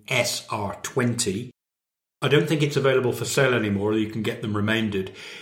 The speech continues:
It was particularly intended as a router that you could interface with your Internet of Things, your home automation devices.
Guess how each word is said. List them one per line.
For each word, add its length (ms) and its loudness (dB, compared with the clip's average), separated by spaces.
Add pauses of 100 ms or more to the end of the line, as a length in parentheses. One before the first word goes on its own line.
It 140 2
was 140 2
particularly 840 0
intended 460 0
as 180 2
a 60 2
router 400 2
that 480 -4
you 260 -10
could 320 -2
interface 680 -2
with 180 -2
your 280 2 (280)
Internet 460 2
of 80 -6
Things, 360 0
your 100 -2
home 320 0
automation 500 -2
devices. 600 -6